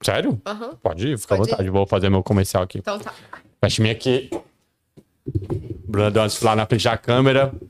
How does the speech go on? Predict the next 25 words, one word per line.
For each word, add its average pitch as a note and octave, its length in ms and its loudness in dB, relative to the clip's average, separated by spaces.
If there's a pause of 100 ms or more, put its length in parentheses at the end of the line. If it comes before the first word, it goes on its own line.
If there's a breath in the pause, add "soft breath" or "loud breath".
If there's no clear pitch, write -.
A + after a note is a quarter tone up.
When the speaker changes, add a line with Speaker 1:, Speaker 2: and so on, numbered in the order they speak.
(160)
Speaker 1:
Pra A#2+ 140 2
você C3 680 2
que - 100 -14
quer B2+ 180 2
tirar B2+ 240 2
sua C3+ 140 0
C C3+ 180 0
B B2+ 160 4
T, B2 460 4 (180)
quer A2+ 160 2
fazer A2+ 520 0
a B2 60 2
sua A#2+ 480 4 (120)
full D3 280 4
license, A#2+ 720 2 (340 loud breath)
é G#2+ 120 2
só C3 240 2
entrar C#3 240 2
em C3 40 -2
contato A#2 520 2
com - 80 2
a A2+ 60 6
Universal A#2+ 720 4
Motorcycle B2 760 0
Training. G#2+ 520 2